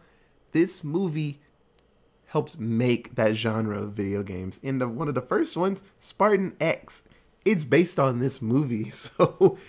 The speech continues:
Jackie Chan's helped make a type of video game.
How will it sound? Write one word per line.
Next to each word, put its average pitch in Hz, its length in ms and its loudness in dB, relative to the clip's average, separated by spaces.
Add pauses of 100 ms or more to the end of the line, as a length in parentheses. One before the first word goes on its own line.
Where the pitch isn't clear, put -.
(200)
Jackie 196 260 0
Chan's 185 300 -4
helped - 360 -4
make 135 440 0 (100)
a 120 120 0
type 113 440 -4 (220)
of 110 140 -4
video 98 360 -4
game. 87 500 -10